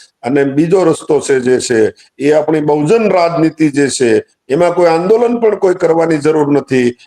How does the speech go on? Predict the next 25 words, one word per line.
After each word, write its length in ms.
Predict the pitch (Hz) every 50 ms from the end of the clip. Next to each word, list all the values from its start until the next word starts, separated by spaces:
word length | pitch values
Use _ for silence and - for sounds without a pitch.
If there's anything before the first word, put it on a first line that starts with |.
| _ _
આપણને 380 | - 117 123 - 175 170 170 160
જે 200 | 143 151 160 147
છે 180 | - 170 156 135
મતનો 380 | 131 139 143 - 165 156 151 143
અધિકાર 380 | 131 131 160 - - 147 131
આપેલો 460 | 123 120 - - 180 180 180 165 151
છે, 300 | - - 127 113 110 104 - - _ _ _ _ -
જે 200 | - 131 170 180
લોકો 240 | 185 180 180 185 180
આપણા 360 | 170 170 170 175 170 147 135
હક 180 | 139 - -
અધિકારો 460 | 147 139 160 160 - 160 160 160 156 147
બાબતે 460 | 143 143 143 143 - - 165 156 143
બોલી 320 | 135 131 127 139 151 156
નથી 280 | 143 139 135 - 165 160
શકતા 600 | - - 147 - _ _ - 139 123 120 113 110 - - - - _ -
અને 200 | 127 143 151 147
કઠપૂતળી 640 | 147 - 147 139 - - - 196 196 - 190 180 175
બનીને 340 | 151 139 147 160 156 156 147
બેઠા 400 | 131 127 135 139 - - 170 147
છે 380 | 127 - 143 131 123 117 - - - - _ _ _ -
એવા 260 | 147 160 180 214 226
પક્ષો 580 | 220 190 165 165 156 - - - - 214 220 214
જે 320 | 185 185 180 185 180 170
છે, 360 | 143 - 165 156 147 139 131